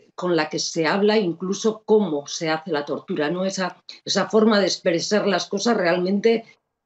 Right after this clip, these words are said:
inquieta muchísimo y, y, y yo creo que de alguna forma también evidencia que la tortura era sistemática.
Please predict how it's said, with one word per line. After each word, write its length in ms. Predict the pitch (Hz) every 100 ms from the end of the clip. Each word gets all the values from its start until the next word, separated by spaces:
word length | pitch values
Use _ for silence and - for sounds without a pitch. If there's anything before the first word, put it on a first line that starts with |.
| -
inquieta 500 | 180 170 202 208 220
muchísimo 760 | 202 180 170 208 - 240 233 226
y, 60 |
y, 720 | 175 160 110 208 175 170 160 -
y 440 | 208 196 156 165
yo 100 | 170
creo 160 | 180 214
que 100 | 214
de 40 |
alguna 320 | 170 165 190 175
forma 420 | 208 202 190 185
también 460 | 156 175 208 220 220
evidencia 880 | 196 165 156 214 233 226 240 262 233 _ _
que 100 | 185
la 100 | 143
tortura 520 | 139 113 - 180 180 -
era 160 | 165
sistemática. 800 | - - - 127 131 - 107 110